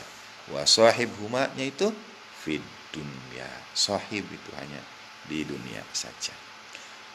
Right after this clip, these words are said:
Jadi dari imro'ah ada pilihan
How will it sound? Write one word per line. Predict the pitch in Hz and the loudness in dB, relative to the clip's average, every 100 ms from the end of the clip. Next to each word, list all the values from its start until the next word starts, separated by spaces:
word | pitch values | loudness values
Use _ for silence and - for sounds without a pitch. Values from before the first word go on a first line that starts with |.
| - - - - | -16 -18 -8 8
Jadi | 123 131 135 - - | 10 10 6 2 -2
dari | 92 87 82 | 2 2 2
imro'ah | 78 98 113 101 98 - - - - | 4 6 8 8 6 2 -8 -8 -2
ada | 98 110 | 4 4
pilihan | - 71 71 - - | 4 -2 -4 -6 -10